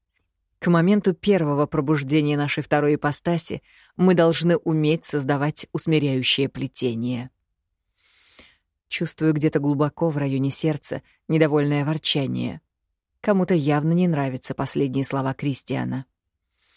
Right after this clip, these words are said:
Но мне казалось, что Ларс вполне самостоятелен. С недавнего времени.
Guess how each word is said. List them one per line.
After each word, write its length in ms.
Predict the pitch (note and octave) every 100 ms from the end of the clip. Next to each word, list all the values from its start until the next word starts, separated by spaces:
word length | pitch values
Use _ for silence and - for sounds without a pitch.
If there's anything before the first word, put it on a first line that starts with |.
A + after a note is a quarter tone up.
| _ - - _ _ _
Но 280 | F#3 F3+ E3+
мне 200 | E3+ E3+
казалось, 400 | F#3 E3+ F3 F3+
что 220 | - F#3
Ларс 260 | E3 D#3+ -
вполне 400 | - F3+ F3+ F3
самостоятелен. 960 | F#3 F3+ - G#3 F3 D#3 E3 E3 E3+ _ _ _ _ _ _ - - _ _
С 140 | -
недавнего 600 | F#3 A#3 A#3 E3 D3 D#3
времени. 520 | F3 F3 C3+ C3 E2+